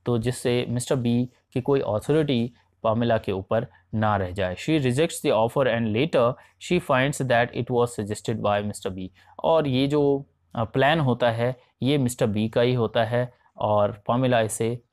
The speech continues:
रिजेक्ट कर देती है, जबकि उसे ये बात पता नहीं होती है। After a few days,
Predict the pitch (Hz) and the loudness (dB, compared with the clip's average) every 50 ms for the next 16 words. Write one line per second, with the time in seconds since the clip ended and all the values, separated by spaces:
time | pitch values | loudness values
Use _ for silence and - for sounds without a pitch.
0 | - 113 110 110 110 104 - 135 139 139 - - - - 107 95 95 101 95 - | -10 -4 -2 -2 0 0 0 -2 -2 -2 -4 -10 -4 -2 -2 -2 -2 -4 -6 -6
1 | - 98 95 101 95 92 - _ _ - 120 127 - - 160 143 127 - 139 123 | -8 -8 -8 -8 -8 -10 -12 _ _ -6 -4 -4 -2 0 0 0 0 0 0 0
2 | 117 113 104 101 98 101 95 - - 101 - 113 120 - - - _ _ _ - | 0 2 2 2 0 0 0 -2 -4 -4 -2 -2 -4 -4 -4 -10 _ _ _ -4
3 | 120 120 110 107 107 101 98 98 90 - - 90 92 104 95 92 - _ _ _ | -2 -2 -2 -2 -4 -4 -6 -8 -10 -10 -10 -8 -8 -6 -8 -8 -10 _ _ _
4 | _ _ _ _ - - 143 180 190 - 214 185 147 120 - - 143 160 180 143 | _ _ _ _ -4 0 0 0 0 0 0 2 2 0 0 -2 0 0 2 2
5 | 117 104 95 95 | 2 0 0 -2